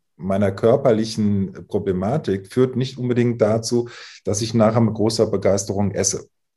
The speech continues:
Und das ist ja nicht von den Eltern initiiert. Die Eltern haben ja nicht gesagt, „Ich hätte gern ein Frühchen“ oder ein Kind mit einem Herzfehler. Also das ist, äh, ne, der, alleine der Satz schon ausreichend absurd. Aber es schließt sich daran ja an.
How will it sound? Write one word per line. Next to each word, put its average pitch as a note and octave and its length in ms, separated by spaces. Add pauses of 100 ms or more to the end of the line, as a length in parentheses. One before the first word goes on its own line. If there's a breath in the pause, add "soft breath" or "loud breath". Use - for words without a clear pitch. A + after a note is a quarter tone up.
(800 loud breath)
Und A2 380
das A#2 260
ist - 200
ja A#2 120
nicht A2+ 320
von G#2 160
den F#2+ 100
Eltern A2 340
initiiert. E2+ 360
Die D#2 80
Eltern A2 300
haben G#2+ 160
ja G#2 100
nicht G#2 160
gesagt, G2+ 300
„Ich G2 120
hätte G#2 180
gern F#2+ 220
ein F#2 160
Frühchen“ B2+ 480
oder F2+ 400
ein F#2 240
Kind G#2 240
mit F#2+ 100
einem F2+ 120
Herzfehler. E2+ 480
Also F#2 260
das - 300
ist, - 420
äh, F#2+ 360 (180)
ne, C#3 220 (120)
der, - 180
alleine G#2+ 360
der F#2+ 160
Satz A2+ 380 (460 loud breath)
schon G#2 240
ausreichend F#2+ 600
absurd. E2+ 540 (500 loud breath)
Aber G#2+ 180
es G#2 120
schließt C3 680
sich - 180
daran A2 360
ja G2 180
an. G#2 320